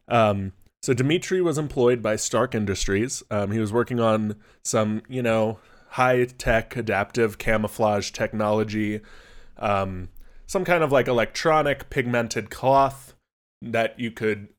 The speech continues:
effectively just change the appearance of it, change the camo you're in, um, with only, you know, a couple button presses or programming or whatever. Um, he's very excited about this project. He was, um,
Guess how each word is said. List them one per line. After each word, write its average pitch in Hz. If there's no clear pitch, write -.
effectively 113
just 101
change 120
the 113
appearance 104
of 107
it, 101
change 113
the 101
camo 95
you're 87
in, 76
um, 95
with 123
only, 110
you 127
know, 98
a 117
couple 104
button 95
presses 95
or 90
programming 95
or 82
whatever. 82
Um, 113
he's 113
very 156
excited 113
about 101
this 101
project. 104
He 123
was, 107
um, 92